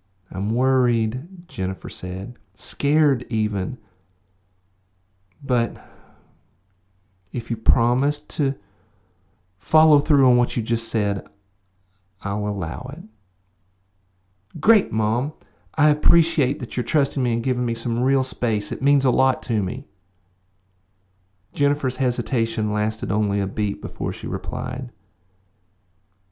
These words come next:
"I love you, Grace, and I trust you." "I love you too. I'll see you tomorrow."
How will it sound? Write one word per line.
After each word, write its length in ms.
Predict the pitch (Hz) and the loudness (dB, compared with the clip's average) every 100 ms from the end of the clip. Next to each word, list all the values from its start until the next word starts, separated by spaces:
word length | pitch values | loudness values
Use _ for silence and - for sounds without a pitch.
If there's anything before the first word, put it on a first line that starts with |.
| - | -8
"I 80 | 104 | -2
love 260 | 110 120 | 0 2
you, 100 | 113 | 2
Grace, 640 | 98 98 90 104 - - _ _ _ _ _ _ _ _ _ _ - | 0 -2 -2 -6 -12 -20 _ _ _ _ _ _ _ _ _ _ -8
and 140 | 87 | -4
I 80 | 90 | -4
trust 560 | - - 120 107 - - | -6 -4 -4 -4 -10 -14
you." 220 | - 120 - _ _ _ _ _ _ _ _ _ _ _ _ _ _ _ _ | -12 -14 -16 _ _ _ _ _ _ _ _ _ _ _ _ _ _ _ _
"I 80 | 143 | 4
love 200 | 147 147 | 6 6
you 80 | 147 | 4
too. 460 | - 165 127 117 - - - | 2 4 4 2 -2 -16 -6
I'll 80 | 123 | -2
see 180 | - | 2
you 100 | 139 | 2
tomorrow." 680 | 127 143 127 117 104 104 127 | 2 0 2 2 0 -4 -8